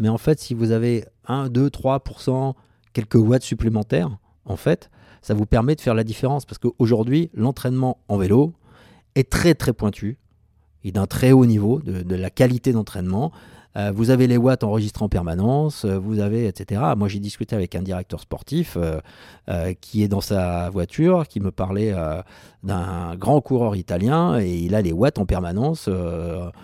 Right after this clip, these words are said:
euh, dans sa voiture, il sait à quel niveau il est, et cetera, et cetera. Alors ça, est-ce que c-, ça peut être discutable aussi, est-ce que ça a un intérêt ou pas par rapport aux sensations des coureurs ?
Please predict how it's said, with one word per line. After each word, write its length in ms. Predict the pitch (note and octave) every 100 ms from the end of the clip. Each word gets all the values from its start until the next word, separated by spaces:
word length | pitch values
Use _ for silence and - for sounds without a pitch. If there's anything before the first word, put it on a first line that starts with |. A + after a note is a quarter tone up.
| - _
euh, 320 | - D#2+ B1
dans 140 | F#2 G2+
sa 120 | -
voiture, 360 | F2+ F#2 D#3 D3+
il 60 |
sait 160 | - A#2
à 60 |
quel 200 | G2+ G#2
niveau 260 | G2 F#2+ F#2+
il 140 | F2
est, 200 | A2 C#3+
et 40 | G2
cetera, 280 | G2+ G2 A#2
et 20 |
cetera. 380 | - A2+ A#2 F2+ G#2+ -
Alors 200 | - -
ça, 160 | -
est-ce 140 | G2 -
que 100 | F2+
c-, 160 | -
ça 180 | G2 F2+
peut 120 | -
être 100 | A2
discutable 500 | G2 F#2+ G#2 - A#2+
aussi, 220 | G#2+ - C#3
est-ce 120 | -
que 80 | G2
ça 140 | F#2+
a 20 |
un 100 | G2
intérêt 300 | G2+ G2+ G2+
ou 120 | G#2+
pas 380 | F#2 A2 B2 C3 -
par 120 | F2+
rapport 200 | F2+ G2+
aux 80 | G2+
sensations 400 | F#2 F#2 F#2 A#2+
des 80 |
coureurs ? 340 | F2+ E2 A2+